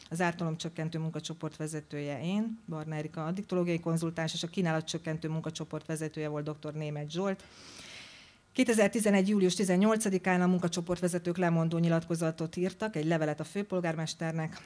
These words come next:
Ebben arra hivatkoztak, hogy a nagy várakozással megalakult fórum kétezertizenegy júniusáig nem tudta elkezdeni valós működését.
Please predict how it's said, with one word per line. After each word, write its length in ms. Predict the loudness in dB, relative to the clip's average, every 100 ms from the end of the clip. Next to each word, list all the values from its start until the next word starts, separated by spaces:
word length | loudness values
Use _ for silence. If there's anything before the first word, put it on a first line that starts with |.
| -8
Ebben 220 | 0 2
arra 160 | 4 2
hivatkoztak, 640 | 0 0 0 -2 -2 -4
hogy 100 | -2
a 40 | -2
nagy 160 | 0
várakozással 680 | 0 -2 -2 -4 -4 -4 -4
megalakult 480 | -2 -2 -4 -6 -6
fórum 580 | -2 2 4 4 2 -2 -20 -20 -20 -20 -20 -8
kétezertizenegy 840 | 0 2 2 0 0 -2 0 -2 0
júniusáig 520 | 2 2 0 0 0
nem 220 | 2 2
tudta 320 | 0 -4 -4
elkezdeni 520 | -2 -2 -2 -4 -2 -2
valós 340 | -2 -2 -2
működését. 800 | -4 -2 -4 -2 -2 -2 -2 -6